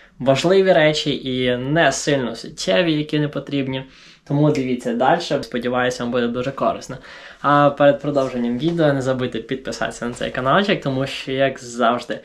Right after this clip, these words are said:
треба ваша підтримка і треба перегляди, щоб давали мені трошки мотивації на обробку відосиків в наступних краях цього світу.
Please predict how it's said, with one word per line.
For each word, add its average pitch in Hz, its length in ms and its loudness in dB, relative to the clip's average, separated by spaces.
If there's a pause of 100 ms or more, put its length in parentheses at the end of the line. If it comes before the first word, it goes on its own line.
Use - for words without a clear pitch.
(240)
треба 139 300 2
ваша 117 280 0
підтримка 143 680 -2
і 117 300 -2
треба 143 500 0 (300)
перегляди, 117 500 0
щоб 120 200 -6
давали 123 260 2
мені 123 120 -4
трошки - 240 -12
мотивації 131 580 -2
на 123 100 -2
обробку 120 360 -4
відосиків 120 500 -6
в 123 40 -8
наступних 135 600 -8 (320)
краях - 680 -2
цього 120 260 -4
світу. - 360 -14